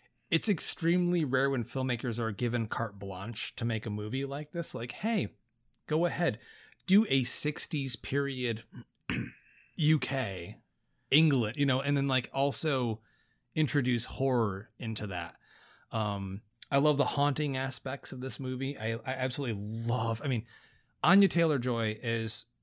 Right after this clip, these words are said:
great to watch in anything she does. She's one of the best up-and-coming actors, literally out of anyone. Absolutely brilliant in this movie, and I, I just think that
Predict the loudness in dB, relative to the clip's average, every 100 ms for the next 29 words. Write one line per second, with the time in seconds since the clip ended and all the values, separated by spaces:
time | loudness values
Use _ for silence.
0 | _ -6 0 0 0 -4 0 0 0 -2
1 | -4 -8 _ 2 6 6 4 0 0 0
2 | 0 0 0 -2 -2 -2 -2 -2 -2 0
3 | 0 -2 -4 -4 -4 -6 -6 -6 -6 -8
4 | -6 -2 -2 -4 _ _ _ -2 6 6
5 | 6 2 0 -2 -6 -8 -6 -6 -4 -2
6 | 0 0 0 0 -2 -20 -20 -20 _ -4
7 | 0 2 0 -2 2 4 2 0 -2 -2
8 | 0 -2 0 -2 -4 -6 -6 -6 -8 -4
9 | 0 0 2 -2 -4